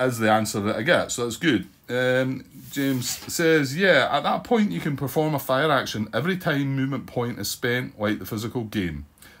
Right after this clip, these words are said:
It is supposed to be, to more accurately mimic a face-to-face game, and a successful op fire represents the opponent playing an op fire card and activating some units." Good. Yeah, that's what I was hoping would be the answer.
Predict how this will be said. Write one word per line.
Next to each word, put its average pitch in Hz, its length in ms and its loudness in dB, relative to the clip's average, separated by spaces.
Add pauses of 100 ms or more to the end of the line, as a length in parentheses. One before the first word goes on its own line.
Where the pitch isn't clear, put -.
(100)
It 117 140 -2
is 110 80 -2
supposed 170 360 0
to 156 60 -6
be, 139 160 -10 (460)
to 131 100 -2
more 151 200 4
accurately 113 560 2
mimic 135 400 0
a 98 60 -2
face-to-face 110 680 -4
game, 110 400 -2 (200)
and 110 120 -4
a 101 40 -2
successful 123 680 -2
op 120 180 0
fire 104 400 0 (400)
represents 110 640 -2
the 110 80 -6
opponent 107 480 -2
playing 110 260 -2
an 104 120 0
op 120 160 -4
fire 98 220 -2
card 101 360 -2
and 104 140 -4
activating 101 380 -4
some 95 180 -6
units." 90 480 -12
Good. 117 340 0
Yeah, 131 180 6
that's 175 280 0
what 160 140 4
I 151 40 6
was 139 160 0
hoping 117 380 -4
would 110 100 -6
be 113 100 -8
the 107 120 -4
answer. 123 440 -2